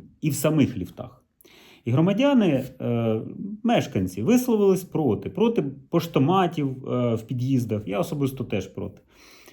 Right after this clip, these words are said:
Проти табличок в ліфтах. Я хочу, щоб в ліфті мене нічого не напрягало. Я їду вранці на роботу,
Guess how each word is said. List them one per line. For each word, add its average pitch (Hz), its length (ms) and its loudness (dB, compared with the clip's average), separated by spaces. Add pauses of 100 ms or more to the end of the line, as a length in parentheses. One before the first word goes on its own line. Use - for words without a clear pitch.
Проти 240 360 4
табличок 170 800 2
в 110 140 -4
ліфтах. 139 540 -4
Я 139 60 0
хочу, 175 180 -2
щоб 123 340 -8
в 135 40 -4
ліфті 240 340 2
мене 160 320 0
нічого 185 260 0
не 165 80 2
напрягало. 123 440 0
Я 165 140 0
їду 185 260 0
вранці 147 380 0
на 120 120 2
роботу, 165 500 0